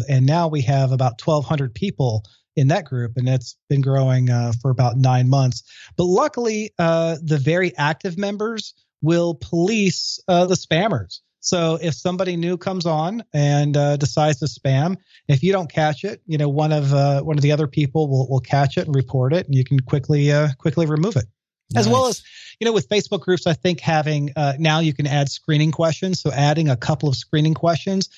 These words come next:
Speaker 1: not only will tell people like, "Hey, uh, we're not gonna tolerate any spammers here,"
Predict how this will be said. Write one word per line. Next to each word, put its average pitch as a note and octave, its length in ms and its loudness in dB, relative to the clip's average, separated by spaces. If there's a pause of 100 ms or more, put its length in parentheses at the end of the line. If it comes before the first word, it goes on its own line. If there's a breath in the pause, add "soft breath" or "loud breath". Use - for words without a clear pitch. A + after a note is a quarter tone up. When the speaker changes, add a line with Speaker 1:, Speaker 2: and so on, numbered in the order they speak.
(220 loud breath)
Speaker 1:
not D#3+ 260 2
only G3 300 0
will D#3 100 0
tell F3+ 260 -2
people D3+ 380 -2
like, C3 300 0
"Hey, D3+ 500 -2
uh, C3+ 400 0
we're D3+ 120 -2
not D3 180 0
gonna C#3+ 100 0
tolerate C#3+ 480 0
any C#3 160 2
spammers E3+ 480 0
here," B2+ 320 2